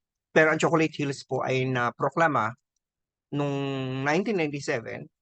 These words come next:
at na-affirm nung twenty seventeen. Okay? Nung nineteen ninety-seven, prinoklama lang ito ng President Ramos at nung twenty seventeen,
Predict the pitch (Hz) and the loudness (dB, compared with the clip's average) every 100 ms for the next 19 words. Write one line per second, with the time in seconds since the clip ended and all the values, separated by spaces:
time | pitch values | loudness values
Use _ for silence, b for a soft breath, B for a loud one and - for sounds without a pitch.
0 | - 147 156 - 139 156 135 135 127 127 | -8 -4 -2 -2 -2 0 0 0 0 -2
1 | 110 - 110 107 - 131 110 _ _ _ | -4 -6 -6 -8 -8 -8 -8 _ _ _
2 | _ _ _ _ _ _ _ _ _ - | _ _ _ _ _ _ _ _ _ -6
3 | 131 175 _ _ _ 135 131 139 147 151 | -6 -8 _ _ _ -4 0 0 0 -2
4 | 147 139 139 135 127 127 - 127 120 110 | 0 -2 -2 -2 0 -2 -4 -4 -4 -2
5 | 117 117 113 113 117 110 110 107 113 107 | 0 0 -2 -4 -6 -6 -6 -2 -2 0
6 | 180 143 - - - - 123 120 135 127 | 2 2 0 -4 -6 -4 -2 0 4 2
7 | 131 131 151 156 - 107 113 | 2 0 0 0 -2 -4 -6